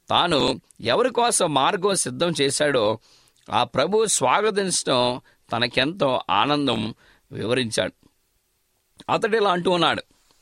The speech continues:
"తనకు పరలోకం నుండి అనుగ్రహించబడితేనే గాని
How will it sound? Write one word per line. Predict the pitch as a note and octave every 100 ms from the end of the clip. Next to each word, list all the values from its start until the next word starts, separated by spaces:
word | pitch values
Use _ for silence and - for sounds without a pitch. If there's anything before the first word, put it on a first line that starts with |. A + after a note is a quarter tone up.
| _ _ _ _ _
"తనకు | F3+ G#3+ - A#3+
పరలోకం | A#3+ C4 B3+ C4 A3+ B3
నుండి | A3 G3 F3+ G3+
అనుగ్రహించబడితేనే | D3 E3+ F3+ G#3+ G3 F#3+ - E3+ D3 D#3 E3 F#3 E3 E3
గాని | B2+ A2 C3+ G#3